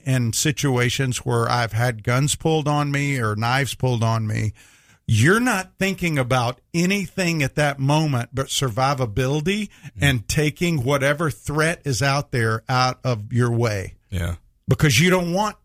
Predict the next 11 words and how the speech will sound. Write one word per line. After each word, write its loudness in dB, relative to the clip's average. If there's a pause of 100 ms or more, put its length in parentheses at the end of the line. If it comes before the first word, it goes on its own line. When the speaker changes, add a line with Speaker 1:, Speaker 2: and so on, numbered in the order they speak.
Speaker 1:
you 0
wanna -2
go -2
home -2
and -4
see -4
your -2
kids -4
that -6
night. -8
Speaker 2:
Yeah. -6